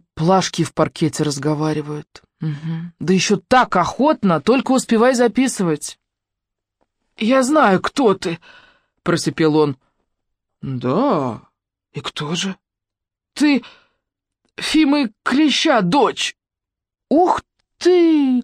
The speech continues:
какая осведомлённость!» фыркнула я, закуривая сигарету. «А я вот тебе больше скажу даже.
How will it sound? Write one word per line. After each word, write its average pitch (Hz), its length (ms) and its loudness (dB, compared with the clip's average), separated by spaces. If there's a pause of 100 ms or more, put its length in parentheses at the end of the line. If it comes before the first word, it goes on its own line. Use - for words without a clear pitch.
какая 262 680 2
осведомлённость!» 240 1200 2 (300)
фыркнула 185 480 2
я, 214 200 2
закуривая 170 440 2
сигарету. 165 640 0 (880)
«А 151 100 -2
я 151 160 0
вот 190 160 0
тебе - 160 0
больше 170 340 0
скажу 185 380 -2
даже. 143 340 -4